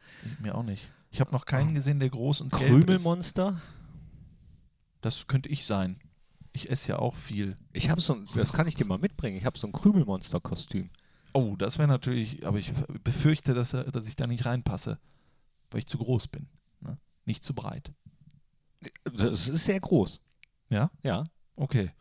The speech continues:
Speaker 1: Lass uns nächste Woche über Sesamstraße, <laughs> über Lindenstraße und alle anderen, äh, Straßen,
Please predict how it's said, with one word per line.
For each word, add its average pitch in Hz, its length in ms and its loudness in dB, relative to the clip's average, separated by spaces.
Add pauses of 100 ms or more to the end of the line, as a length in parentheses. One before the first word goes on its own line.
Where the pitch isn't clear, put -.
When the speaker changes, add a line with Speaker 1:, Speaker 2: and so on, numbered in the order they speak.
(260)
Speaker 1:
Lass - 180 6
uns 196 180 -2
nächste 190 300 2
Woche 147 180 6
über 123 180 4
Sesamstraße, 147 800 6
<laughs> - 20 2
über 117 140 4
Lindenstraße 127 1080 2
und 113 240 -4
alle 117 180 4
anderen, 113 480 0
äh, 107 140 0
Straßen, 104 600 -2